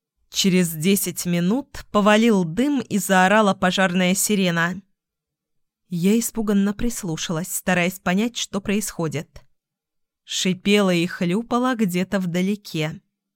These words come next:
Не в доме. В нескольких кварталах отсюда. Я схватила халат и побежала вниз. «Дэс! Дэс!» Я забарабанила ему в дверь.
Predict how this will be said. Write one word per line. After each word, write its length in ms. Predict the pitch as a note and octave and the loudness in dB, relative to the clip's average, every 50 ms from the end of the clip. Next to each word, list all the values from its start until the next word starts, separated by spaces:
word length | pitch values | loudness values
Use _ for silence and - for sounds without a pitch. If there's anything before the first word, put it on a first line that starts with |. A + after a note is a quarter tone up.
| _ _ _ | _ _ _
Не 260 | - F3+ F#3 F#3 F#3+ F#3+ | 0 2 4 4 4 4
в 100 | F3 F3+ | 2 0
доме. 600 | D#3+ F3 G#3+ A3 G3 F3+ E3 D3 D3+ E3+ - - _ _ _ _ _ _ _ _ _ | 0 2 4 4 4 4 2 0 -2 -6 -8 -14 _ _ _ _ _ _ _ _ _
В 140 | - F3 F3+ | -2 2 4
нескольких 680 | G3 G#3 A3 A#3+ - - G#3+ G3+ F#3 - G3 G3 - - | 4 6 4 4 2 2 0 0 2 0 -2 -2 -2 -2
кварталах 680 | - F#3+ G3+ G#3 - - - C4 B3 G#3 D#3+ D#3 - F3+ | -2 0 0 0 -2 -2 0 0 2 2 0 0 -2 -4
отсюда. 600 | F3+ - - - - F3+ D#3 D#3 D#3 E3 G3 G#3+ _ _ _ _ _ _ _ _ _ _ _ _ _ _ _ _ _ _ _ _ _ | -4 -4 -4 -4 -4 -2 -2 -2 -2 -4 -6 -10 _ _ _ _ _ _ _ _ _ _ _ _ _ _ _ _ _ _ _ _ _
Я 180 | - F3+ G3+ | 0 2 2
схватила 480 | G#3 - - G3 F#3+ F#3+ - G3+ F#3+ F3 | 2 2 0 0 0 0 2 2 2 2
халат 440 | F3+ - F#3+ F3+ F#3+ G#3+ B3+ - - | 2 2 2 2 4 2 2 0 -2
и 140 | - - - | -6 -4 -2
побежала 520 | - F#3+ D#3+ F3+ F3+ F#3 F#3+ F#3 F#3 F3 | -2 0 2 2 2 2 2 2 2 2
вниз. 520 | E3 E3+ F3 E3+ E3 F#3+ - - - - - _ _ _ _ _ _ _ _ _ _ _ _ _ | 2 0 0 -2 -2 -4 -6 -6 -8 -8 -12 _ _ _ _ _ _ _ _ _ _ _ _ _
«Дэс! 540 | - F#3+ G3+ B3 A#3+ G#3+ F#3 - - - - - _ | 0 2 4 6 6 4 2 0 -4 -10 -12 -8 _
Дэс!» 560 | F3+ F3+ A3 C#4 C4+ A#3+ A3 - - - - - _ _ _ _ _ _ _ _ _ _ _ _ | 0 2 4 4 4 4 2 0 -4 -6 -8 -10 _ _ _ _ _ _ _ _ _ _ _ _
Я 220 | - E3 F#3+ G#3 | -4 0 0 2
забарабанила 720 | F#3+ G3 G3 E3+ F#3 F3+ G#3 E3+ G3+ A3 G#3+ G3+ F#3+ F3+ F3+ | 2 2 2 2 2 2 2 4 4 4 4 4 4 4 4
ему 240 | F3+ F3+ F#3+ G3 | 4 4 2 2
в 80 | G#3 G3 | 0 -2
дверь. 420 | E3+ D#3+ E3+ D#3 D#3 - - - | -2 0 0 0 0 -2 -8 -16